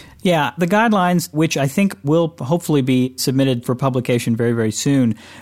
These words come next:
really include most of what I think all of us are already doing. Chemistry, C B C, beta two microglobulin for staging,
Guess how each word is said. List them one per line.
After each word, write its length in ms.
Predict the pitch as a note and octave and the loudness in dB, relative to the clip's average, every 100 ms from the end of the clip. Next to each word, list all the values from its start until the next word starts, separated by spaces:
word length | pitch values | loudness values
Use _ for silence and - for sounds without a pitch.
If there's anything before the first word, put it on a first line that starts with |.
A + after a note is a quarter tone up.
| - | -2
really 440 | E3 G#3 G3 E3+ | 2 4 2 0
include 720 | D#3 D#3 - F#3 F#3 G3 G3 - | 0 -2 -2 0 2 2 0 -2
most 400 | E3 G#3 A#3 - | 0 2 0 0
of 100 | F3 | 0
what 140 | D#3+ D#3 | 2 0
I 60 | |
think 200 | D3 D#3 | 0 -2
all 200 | - D3 | 0 0
of 80 | C#3+ | 0
us 120 | C3 | -2
are 100 | C#3 | -2
already 280 | B2+ C3 A2+ | 0 0 0
doing. 400 | G#2 G#2 F2 A2 - - - - | -2 -2 -4 -12 -20 -20 -20 -4
Chemistry, 640 | F3+ F3 D#3+ D#3+ D3+ D3 | 0 0 0 0 0 0
C 260 | - F3 E3+ | 0 0 0
B 120 | E3 | 0
C, 540 | - D#3 D3 C#3+ C#3+ | 0 0 2 0 0
beta 300 | C3+ C#3+ E3 | 0 0 0
two 180 | D#3+ D#3+ | 0 0
microglobulin 720 | C#3+ C#3 C#3 C3+ C3+ C3+ C3 | 0 -2 -2 0 0 2 0
for 140 | C3 B2 | -2 -4
staging, 600 | - B2+ B2 B2 B2 | 0 0 0 0 -2